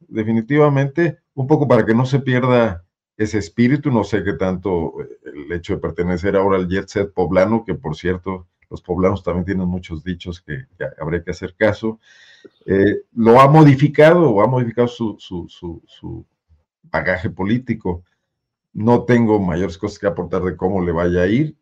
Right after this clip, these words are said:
Entiendo que en gobernación, pues, es un equipo que está llegando nuevo, joven.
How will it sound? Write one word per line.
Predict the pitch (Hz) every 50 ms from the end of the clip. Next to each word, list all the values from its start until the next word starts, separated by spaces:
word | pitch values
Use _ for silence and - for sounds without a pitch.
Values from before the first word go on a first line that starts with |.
| _
Entiendo | - 87 87 82 78 90 92 98 92 95 98 -
que | - 87 82 76 71 67 -
en | 80 85
gobernación, | 78 82 80 80 76 80 80 80 - 101 98 101 101
pues, | 98 98 90 87
es | 92 90 - 104
un | 98 98 98
equipo | 98 95 - 98 - 104 98
que | -
está | 87 - 98
llegando | 101 101 92 98 98 95 92
nuevo, | 90 87 90 92 101 110 120 123 123
joven. | 123 - 98 101 107 113 127 135 135 131